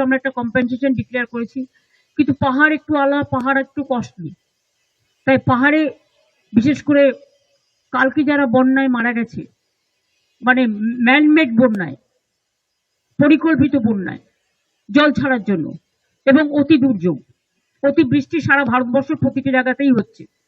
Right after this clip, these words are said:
উত্তরাখণ্ড থেকে শুরু করে, বিহার থেকে শুরু করে, ইউপি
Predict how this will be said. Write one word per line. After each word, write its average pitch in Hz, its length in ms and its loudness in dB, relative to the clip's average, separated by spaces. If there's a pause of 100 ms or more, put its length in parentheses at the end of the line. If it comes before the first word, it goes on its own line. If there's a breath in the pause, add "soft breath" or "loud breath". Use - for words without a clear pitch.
(1040)
উত্তরাখণ্ড 269 600 2 (100)
থেকে 277 220 -2
শুরু 262 160 0
করে, 269 120 2 (100)
বিহার 262 260 2
থেকে 262 220 -6
শুরু 254 140 -2
করে, 269 160 0
ইউপি 254 260 0